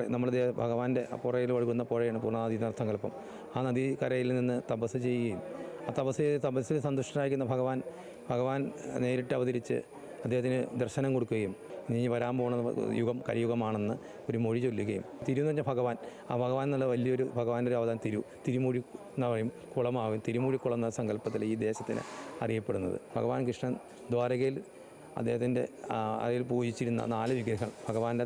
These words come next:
നാല് വിഗ്രഹങ്ങൾ, നാല് അവതാരത്തിൽ നാല് വിഗ്രഹങ്ങൾ അവിടെ പൂജിച്ചിരുന്നു. പിൽക്കാലത്ത് ദ്വാരക കടലെടുത്ത്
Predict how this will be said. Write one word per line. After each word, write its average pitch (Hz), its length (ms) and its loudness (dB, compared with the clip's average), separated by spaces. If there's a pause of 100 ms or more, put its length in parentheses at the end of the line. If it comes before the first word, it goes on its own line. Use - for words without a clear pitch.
നാല് 113 220 0
വിഗ്രഹങ്ങൾ, 113 360 0 (340)
നാല് 113 220 0
അവതാരത്തിൽ 110 360 0
നാല് 110 220 0
വിഗ്രഹങ്ങൾ 107 380 0
അവിടെ 107 140 -2
പൂജിച്ചിരുന്നു. - 460 -4 (640)
പിൽക്കാലത്ത് 139 560 2
ദ്വാരക 123 320 2 (920)
കടലെടുത്ത് 131 360 2